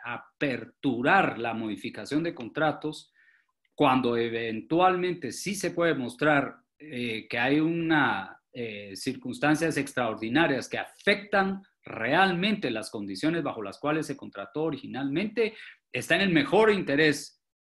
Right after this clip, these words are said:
de todos, incluyendo el público en, al final, de que se hagan modificaciones. O sea, yo estoy de acuerdo con Humberto que no hay que ejercer el, el poder legislativo para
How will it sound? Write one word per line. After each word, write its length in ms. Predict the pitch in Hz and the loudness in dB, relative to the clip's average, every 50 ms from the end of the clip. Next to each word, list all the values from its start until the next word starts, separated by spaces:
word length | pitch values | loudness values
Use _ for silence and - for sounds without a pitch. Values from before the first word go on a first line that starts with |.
| _ _ _ _ _ | _ _ _ _ _
de 240 | 104 98 123 117 - | -12 -8 -8 -8 -2
todos, 460 | - 175 196 220 240 247 240 175 160 | 2 4 6 6 6 6 4 4 2
incluyendo 440 | 139 110 - 117 107 110 127 123 104 | 2 2 2 -2 -4 -2 -2 -4 -4
el 120 | 98 - | -8 -2
público 460 | - 180 214 262 262 233 196 - - | 4 4 4 6 4 2 0 -2 -4
en, 100 | - - - 113 - _ | -6 -6 -10 -16 -18 _
al 180 | 110 110 104 98 | -14 -14 -14 -12
final, 400 | - 113 113 135 190 254 269 - | -10 -6 -2 0 0 0 0 0
de 140 | 160 135 - | -2 -4 -4
que 100 | 123 107 | -4 -6
se 140 | - 117 | -4 -2
hagan 220 | 117 120 120 120 120 | 0 0 0 0 -2
modificaciones. 760 | 120 107 104 107 104 - 101 95 - 208 160 104 85 - - | -4 -6 -6 -8 -12 -12 -8 0 2 2 2 2 -2 -8 -16
O 280 | - - - - _ | -20 -20 -20 -20 _
sea, 280 | - 143 135 110 - - - - _ _ _ | 0 0 0 0 0 -6 -14 -20 _ _ _
yo 200 | - 117 160 226 | 2 4 4 4
estoy 300 | 226 226 208 - 214 214 | 4 2 -2 0 0 2
de 80 | 202 196 | 2 2
acuerdo 300 | - - 208 202 202 196 | 2 2 2 2 2 2
con 100 | 165 143 | 0 0
Humberto 600 | 127 127 127 175 214 214 - 277 269 - - _ _ _ _ _ _ _ _ _ _ _ _ _ _ _ _ _ _ - | 0 2 2 2 2 2 -2 -6 -6 -6 -10 _ _ _ _ _ _ _ _ _ _ _ _ _ _ _ _ _ _ 2
que 420 | 170 185 208 226 - - - _ _ _ _ _ _ _ _ _ _ _ _ _ _ | 2 2 2 2 -2 -6 -14 _ _ _ _ _ _ _ _ _ _ _ _ _ _
no 320 | 120 123 139 165 202 190 | -2 4 6 8 8 8
hay 120 | 196 202 196 | 6 6 4
que 80 | 196 | 0
ejercer 440 | 165 165 170 - - - 190 190 185 | 0 0 0 0 0 0 2 2 2
el, 300 | 185 160 143 127 117 107 | 2 2 2 0 -2 -6
el 240 | - 123 120 110 - | -6 -8 -8 -10 -6
poder 260 | _ 127 120 139 156 | _ 2 2 4 4
legislativo 760 | 180 170 143 156 135 117 107 - - 170 190 196 190 190 - | 2 2 2 0 0 0 -4 -2 0 0 2 2 0 0 0
para 640 | - 147 147 151 156 156 156 156 160 156 - - _ | 2 4 4 4 4 6 4 4 4 0 -4 -12 _